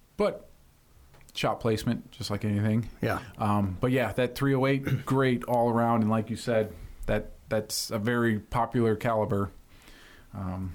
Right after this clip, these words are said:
Speaker 1: so, uh, with that caliber selection, you gotta look at your barrel replacement. You know, so the bigger, the bigger you go, the, the less barrel life you're gonna get. You know, you're talking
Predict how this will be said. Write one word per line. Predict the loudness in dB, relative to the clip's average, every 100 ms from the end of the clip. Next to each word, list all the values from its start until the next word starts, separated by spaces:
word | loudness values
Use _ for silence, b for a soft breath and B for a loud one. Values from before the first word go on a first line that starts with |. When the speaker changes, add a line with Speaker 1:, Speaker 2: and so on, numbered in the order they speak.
| -12
Speaker 1:
so, | -6 0 2 0 -4 -16 -20 B B B B B B B -6
uh, | -6 -2
with | 0 2 2 0
that | -2 0
caliber | 0 2 2 0
selection, | 0 0 2 2
you | 4
gotta | 4
look | 2 2
at | 0 0
your | -2 0
barrel | 0 2 2
replacement. | -2 -4 -4 -4 -2 -4 -4 -12 B B
You | -4
know, | -2 0
so | 0 2 2 0 -2 -6
the |
bigger, | -2 0 2 2 2 0 -4
the | -4
bigger | 0 2 4
you | 4
go, | 4 4 4 2 0 -8 -2
the, | 2 2 2
the | 2
less | 4 2
barrel | 2 2 4
life | 4 2 -2
you're | -2
gonna | 0 0
get. | 2 2 0 -4 B B B B -6
You |
know, | -2
you're | -2 -2
talking | 0 -2 0 0 2 -2